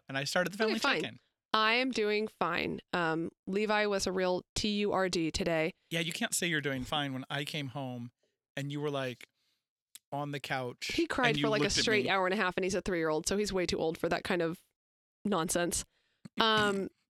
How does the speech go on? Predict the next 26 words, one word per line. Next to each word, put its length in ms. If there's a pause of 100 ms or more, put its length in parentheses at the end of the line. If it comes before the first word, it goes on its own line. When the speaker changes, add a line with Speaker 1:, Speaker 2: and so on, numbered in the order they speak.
(100)
Speaker 1:
<clears throat> 340
Nonsense 380
Speaker 2:
a 20
Speaker 1:
is 80
not 180
the 60
word 200
you 60
used 220
when 80
I 40
got 200
home, 260
but 160
yes. 380
Speaker 2:
I'm 180
feeling, 640
um, 300
better 260
about 240
where 140
I 60
am 180
at 80
work. 340 (460)
Um, 560